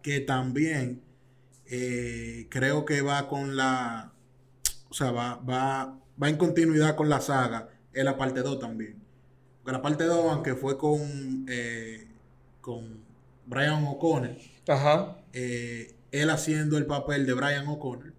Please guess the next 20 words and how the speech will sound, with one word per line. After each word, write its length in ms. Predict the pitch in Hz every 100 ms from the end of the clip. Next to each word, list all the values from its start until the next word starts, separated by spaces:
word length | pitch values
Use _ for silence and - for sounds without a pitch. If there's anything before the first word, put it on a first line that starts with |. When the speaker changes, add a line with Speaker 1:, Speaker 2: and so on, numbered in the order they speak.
| - _ _ _ _ _ _ _
Speaker 1:
eh, 220 | 120 117 113 -
Paul 180 | 147 147
Walker, 380 | 151 131 120
es 60 | 120
que 80 | 120
se 140 | 120
llama, 260 | 123 113 113
Speaker 2:
Sí. 160 | - 143
Speaker 1:
se 200 | 131 117
me 80 |
fue. 220 | 123 120 110 - - _ _ _ _ _ _ -
Eh, 640 | 135 131 131 127 123 -
él 180 | - 156
siguió 1000 | 160 180 165 165 175 170 165 160 156 - - - -
siendo 400 | - 156 165 165
el 80 | 170
papel 380 | 165 151 160 165
de, 200 | 156 147
del 200 | 139 135
policía. 680 | 151 165 165 147 131 135